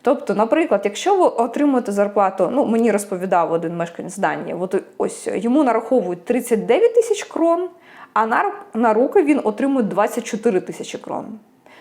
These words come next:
Ну, ви можете уяви-, уявити, е, ніби це були б гривні. Наприклад, от вам би нараховували тридцять дев'ять тисяч гривень, а на руки ви отримуєте двадцять чотири. Ну, погодьтеся, це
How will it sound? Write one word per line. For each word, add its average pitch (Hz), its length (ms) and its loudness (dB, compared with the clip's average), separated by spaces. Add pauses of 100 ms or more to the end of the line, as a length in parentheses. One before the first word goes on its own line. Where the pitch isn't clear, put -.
(160)
Ну, 453 200 4
ви 226 180 2
можете 269 320 2
уяви-, 220 380 2
уявити, 220 600 2
е, 175 460 0
ніби 202 260 0
це 202 160 -2
були 185 200 0
б 196 100 -4
гривні. 208 280 -2
Наприклад, 175 600 -4
от - 360 -10
вам 202 260 2
би 185 80 2
нараховували 190 500 2
тридцять - 260 -8
дев'ять 403 220 2
тисяч 285 260 -6
гривень, 247 360 -2 (380)
а 202 100 0
на 196 120 0
руки 262 260 2
ви 226 80 2
отримуєте 202 760 0
двадцять 185 440 -2
чотири. - 420 -6 (720)
Ну, 381 200 0 (340)
погодьтеся, 247 840 0
це 214 460 0